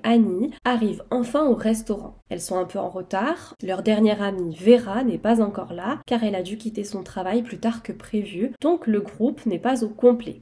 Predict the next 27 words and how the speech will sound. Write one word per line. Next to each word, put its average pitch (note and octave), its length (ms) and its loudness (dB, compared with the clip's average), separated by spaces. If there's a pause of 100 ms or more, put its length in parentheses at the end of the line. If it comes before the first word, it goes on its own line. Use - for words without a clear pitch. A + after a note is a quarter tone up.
(120)
Les G#3+ 80 0
trois E4 280 4
amies A3 440 4
décident A3 420 0
de G3+ 80 -4
commencer A#3 640 4
à G3 140 0
consommer G3+ 520 -4
leur E3+ 200 -8
boisson, F#3+ 580 -2
même G3 180 0
si F#3 220 -10
Vera G#3 400 -2
n'est F3 240 -8
pas F#3 240 -4
encore E3+ 300 -10
là. G#3+ 340 -4
Myrna B3 640 2
boit A3+ 580 -2
une F3+ 160 -8
bonne D4 300 4
gorgée G#3 500 0
du F3 220 -6
bon A3+ 200 0
café A#3+ 360 0
glacé G3+ 680 -4
vietnamien, F#3+ 760 -2